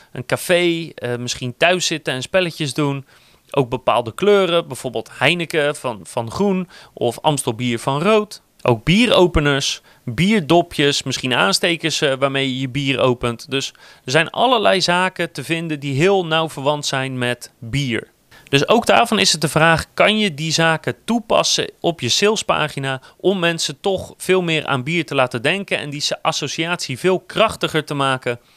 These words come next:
zodat de kans groter is dat ze onbewust getriggerd worden om datgene te kopen.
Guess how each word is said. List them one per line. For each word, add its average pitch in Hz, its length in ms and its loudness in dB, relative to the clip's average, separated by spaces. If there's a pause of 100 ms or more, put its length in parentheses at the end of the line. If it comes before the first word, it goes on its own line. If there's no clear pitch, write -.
(140)
zodat 160 380 2
de 151 60 -6
kans 156 340 0
groter 156 420 0
is 143 260 -4
dat 143 220 0
ze 127 200 -6 (340)
onbewust 180 460 0
getriggerd 147 460 -4
worden 135 400 -2
om 160 220 -2
datgene 131 580 -2
te - 100 -14
kopen. 123 420 -4